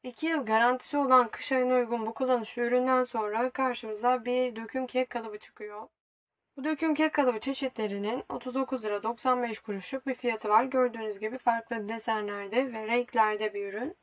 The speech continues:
Sıradaki ürüne baktığımızda ise püsküllü koltuk örtüsü görüyoruz. Fiyatı on dokuz lira doksan kuruş.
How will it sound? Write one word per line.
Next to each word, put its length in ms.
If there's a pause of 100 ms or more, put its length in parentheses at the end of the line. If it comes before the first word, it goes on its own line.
(560)
Sıradaki 420
ürüne 140
baktığımızda 540
ise 200
püsküllü 460
koltuk 340
örtüsü 300
görüyoruz. 520
Fiyatı 280
on 160
dokuz 280
lira 160
doksan 400
kuruş. 380